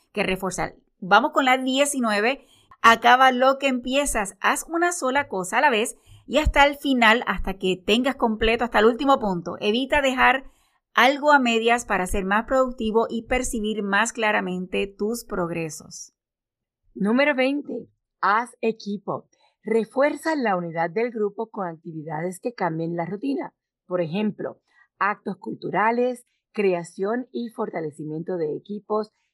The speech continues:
Speaker 2: y reuniones fuera del entorno de la iglesia.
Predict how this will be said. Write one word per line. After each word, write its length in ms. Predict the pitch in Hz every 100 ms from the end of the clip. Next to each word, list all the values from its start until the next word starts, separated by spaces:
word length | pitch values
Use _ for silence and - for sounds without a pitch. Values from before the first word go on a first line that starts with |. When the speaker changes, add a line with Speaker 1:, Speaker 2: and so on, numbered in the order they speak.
| _
Speaker 2:
y 300 | 254 294 269
reuniones 540 | 240 196 185 185 190 _ _
fuera 280 | 180 180 202
del 120 | 208
entorno 400 | 175 - 151 156
de 80 | 165
la 60 | 180
iglesia. 520 | 165 151 - - -